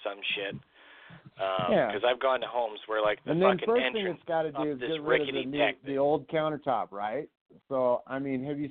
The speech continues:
Speaker 2: seen those, like, battle bots? We can attach some saws and shit to it.
Speaker 1: It'll
Speaker 2: And
Speaker 1: destroy the cabinets. <laughs>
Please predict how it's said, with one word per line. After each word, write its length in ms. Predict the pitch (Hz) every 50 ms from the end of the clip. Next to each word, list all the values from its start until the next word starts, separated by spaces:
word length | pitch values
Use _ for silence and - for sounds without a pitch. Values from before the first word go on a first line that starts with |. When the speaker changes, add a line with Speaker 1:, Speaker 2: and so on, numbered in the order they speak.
| -
Speaker 2:
seen 220 | - 156 151 156 156
those, 220 | 156 151 147 120
like, 260 | 123 135 131 120 107
battle 280 | - 120 120 135 156 165
bots? 380 | 160 190 190 202 220 247 - _ _ _
We 140 | 139 139 139
can 160 | 131 - 135
attach 380 | 131 120 - 143 127 123 131 127 - -
some 160 | - 127 120 - - _ _
saws 440 | - 139 120 117 117 120 123 123 117
and 160 | 127 123 117 -
shit 300 | - 139 127 120 - -
to 160 | 135 123 123
it. 200 | 123 127 135 - -
Speaker 1:
It'll 140 | 170 160
Speaker 2:
And 180 | 156 110 110 107
Speaker 1:
destroy 300 | 104 - 165 165 170 175
the 120 | 160 170 - - -
cabinets. 480 | 214 220 240 233 - - - - _ - - - - - -
<laughs> 540 | 175 165 - _ - 190 - - - 170 -